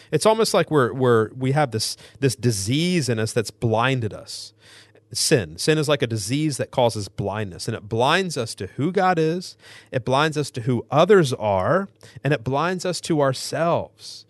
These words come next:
It gets us living into and believing in and embracing deception about who we believe God to be and even ourselves to be. There's a story in the book of John, same author, I would argue.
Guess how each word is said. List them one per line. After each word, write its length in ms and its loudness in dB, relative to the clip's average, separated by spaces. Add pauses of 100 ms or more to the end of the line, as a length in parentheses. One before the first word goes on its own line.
(220)
It 140 -4
gets 240 2
us 180 -4
living 500 0
into 460 -2
and 140 -4
believing 480 -2
in 120 -4
and 100 -4
embracing 800 -4
deception 1000 -6 (400)
about 400 0
who 200 2
we 160 0
believe 360 -4
God 260 0
to 80 -8
be 200 -4
and 100 -2
even 200 -4
ourselves 480 -4
to 80 -10
be. 180 -8
There's 160 -4
a 40 -6
story 540 6
in 240 -8
the 80 -2
book 200 -2
of 120 -4
John, 520 -2
same 300 -4
author, 320 2
I 100 0
would 120 -4
argue. 440 -4